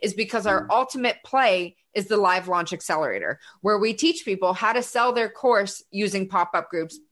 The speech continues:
challenges, and all that. But I know that in order for someone to say yes to the Live Launch Accelerator, well, they sure shit need an offer to sell. And so the Course Creators Boot Camp is helping them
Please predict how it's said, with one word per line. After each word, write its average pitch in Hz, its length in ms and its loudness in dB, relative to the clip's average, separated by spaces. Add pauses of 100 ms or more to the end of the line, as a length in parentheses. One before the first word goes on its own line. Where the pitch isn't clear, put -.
(120)
challenges, 160 500 -4
and 151 100 -4
all 135 120 2
that. 143 200 0 (340)
But 233 120 2
I 277 160 2
know 254 360 2
that 202 220 0
in 190 100 -4
order 226 200 2
for 233 120 -4
someone 208 280 -4
to 185 60 -8
say 185 160 -2
yes 175 600 -2
to 208 120 -8
the 185 100 0
Live 180 260 0
Launch 180 260 -2
Accelerator, 190 720 0
well, 175 200 2
they 165 140 2
sure 214 260 0
shit 196 220 -2
need 185 160 -2
an 151 120 -2
offer 151 340 0
to 139 80 -4
sell. 147 340 -2 (340)
And 190 140 -2
so 190 160 0
the 170 140 -2
Course 208 260 -2
Creators 180 340 0
Boot 254 240 -2
Camp 190 320 -2
is 202 140 -6
helping 247 440 0
them 190 240 -2